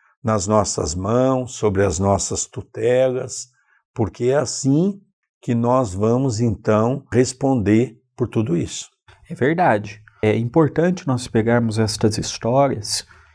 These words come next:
Speaker 2: que muitos podem pensar assim, "Mas olha que história simples, olha que história,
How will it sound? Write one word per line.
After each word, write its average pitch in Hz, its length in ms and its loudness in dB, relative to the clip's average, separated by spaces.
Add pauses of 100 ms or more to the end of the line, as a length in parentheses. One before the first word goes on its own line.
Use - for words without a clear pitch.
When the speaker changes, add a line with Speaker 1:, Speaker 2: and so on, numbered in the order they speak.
(200)
Speaker 2:
que - 100 -4
muitos 143 460 0
podem 123 280 2
pensar 117 440 0
assim, 110 240 -2
"Mas 123 180 0
olha 185 320 0
que - 140 -8
história 139 400 4
simples, 160 840 0
olha 165 340 2
que - 140 -4
história, 113 920 0